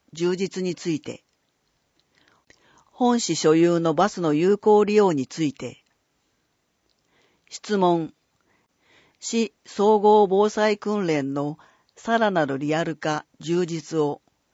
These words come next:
答え。調査研究、検討を進めていきます。市総合防災訓練をさらに役立つ内容に。質問。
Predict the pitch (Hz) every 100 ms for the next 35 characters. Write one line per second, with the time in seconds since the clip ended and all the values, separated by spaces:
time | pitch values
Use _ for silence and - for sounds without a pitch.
0 | _ _ _ _ - 160 190 190 139 -
1 | _ _ _ _ _ _ _ _ _ -
2 | 233 - 160 151 165 165 - 160 156 -
3 | _ _ 180 202 196 190 185 180 - 160
4 | 190 190 190 185 156 160 147 147 - _
5 | _ _ _ _ _ _ _ _ _ _
6 | _ _ - 226 220 _ - 190 202 202
7 | 208 196 175 202 202 214 214 208 214 175
8 | 156 139 143 139 160 _ _ _ - 226
9 | 214 156 139 139 160 175 151 143 147 147
10 | 147 143 139 143 _ _ _ _ _ _
11 | _ _ _ _ _ _ - - 202 185
12 | 170 160